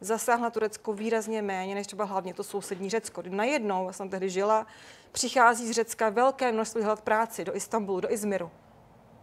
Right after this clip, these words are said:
Erdogan potom, eh, to prezentoval tak, že to je ta skomírající Evropa a on se sám pořád dál prezentuje za prvé,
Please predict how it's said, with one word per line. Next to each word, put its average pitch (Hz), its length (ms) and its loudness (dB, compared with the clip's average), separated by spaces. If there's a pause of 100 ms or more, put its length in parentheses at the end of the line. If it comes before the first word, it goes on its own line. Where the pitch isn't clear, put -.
(1400)
Erdogan 285 440 8
potom, 277 520 4
eh, 220 300 4
to 254 100 4
prezentoval 247 640 4
tak, 220 220 6
že 226 100 -4
to 247 80 0
je 233 40 2
ta 240 80 2
skomírající 254 840 4
Evropa 185 400 -2
a 196 200 4
on 247 160 2
se 262 140 -6
sám 311 400 2
pořád 240 360 4
dál 196 300 4
prezentuje 220 600 2
za 226 100 2
prvé, 214 420 4